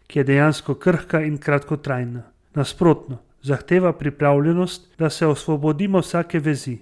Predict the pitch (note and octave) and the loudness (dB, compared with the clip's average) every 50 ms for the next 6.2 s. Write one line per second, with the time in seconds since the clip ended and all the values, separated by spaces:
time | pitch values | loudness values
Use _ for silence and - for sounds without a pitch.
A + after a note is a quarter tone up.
0 | _ _ - E3 C#3+ D3 - - C#3+ C#3 C3+ - C#3 C#3 C3+ - - E3+ E3 E3+ | _ _ -2 -2 -2 -2 -2 -2 -2 -2 -2 0 -2 -4 -2 0 2 4 4 4
1 | F3+ F#3+ F3 - _ _ _ _ _ _ - D3+ C#3 D3 D3 C#3 D3 C3 - - | 2 0 -4 -10 _ _ _ _ _ _ -6 -4 -2 -2 0 0 -2 -4 0 2
2 | F#3+ F#3+ D#3+ D#3+ E3+ D3+ D3 - D#3+ E3+ F3+ F3+ E3 F3+ - - - D3+ D3+ D#3 | 2 2 2 2 -2 -2 -2 -2 -2 -2 -2 0 -2 -4 -4 -6 -6 -4 -2 -2
3 | D#3 - - F3 E3+ D#3+ C#3+ D3 C#3+ C#3 C3+ A2+ C3+ B2+ A#2+ A#2+ G#2+ - - - | -2 -2 -2 0 0 0 2 2 2 2 2 0 -2 -4 -6 -8 -10 -12 -14 -16
4 | - - _ _ - C#3+ C3 C#3+ B2 - - D3+ C#3+ C#3 - E3 D#3 D#3 D3 C#3+ | -18 -20 _ _ -6 -4 -2 -2 -4 -4 -2 0 0 2 2 2 2 4 2 2
5 | C#3+ - - F#3 G3 F#3+ - - E3 D#3+ D3+ D3 D3 D3 D3+ C#3+ C3 C3 C3 B2+ | 0 0 0 0 0 0 -2 0 2 2 2 2 2 0 0 0 0 0 -2 -4
6 | B2 B2+ A#2+ | -6 -10 -12